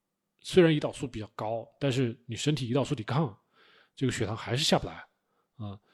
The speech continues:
尤其是在早晨这会儿，早晨这会儿你的黎明现象比较严重，是吧？因为这个我们肾上腺素会让我们的血糖升高，这个时候你虽然有胰岛素，但是你的血糖下不来，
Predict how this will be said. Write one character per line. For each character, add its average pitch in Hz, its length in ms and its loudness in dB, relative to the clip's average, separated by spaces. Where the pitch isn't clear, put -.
尤 131 180 6
其 - 100 -2
是 - 160 8
在 135 140 10
早 110 200 2
晨 113 160 -2
这 131 120 8
会 110 100 4
儿， 101 240 -4
早 104 180 0
晨 113 120 2
这 139 160 8
会 113 80 4
儿 104 120 -2
你 104 200 -6
的 113 100 -2
黎 113 140 2
明 135 100 4
现 135 160 4
象 127 100 4
比 110 80 -2
较 107 80 -2
严 104 200 -4
重， 160 200 4
是 - 120 -4
吧？ 110 200 -2
因 151 60 -2
为 151 120 2
这 - 100 -16
个 127 180 -2
我 123 80 -4
们 120 80 -4
肾 170 120 4
上 156 120 6
腺 156 120 8
素 147 240 4
会 131 320 4
让 147 180 2
我 123 60 4
们 107 80 -2
的 110 40 -2
血 110 160 -2
糖 92 140 -8
升 104 140 -6
高， 101 200 -8
这 - 100 -2
个 165 60 2
时 139 160 0
候 135 160 4
你 127 240 -4
虽 180 180 4
然 170 160 8
有 104 180 0
胰 123 80 2
岛 113 140 2
素， 104 260 -6
但 151 140 6
是 135 120 4
你 117 60 0
的 113 80 4
血 - 120 -2
糖 90 80 -6
下 143 140 2
不 117 80 0
来， 85 180 -10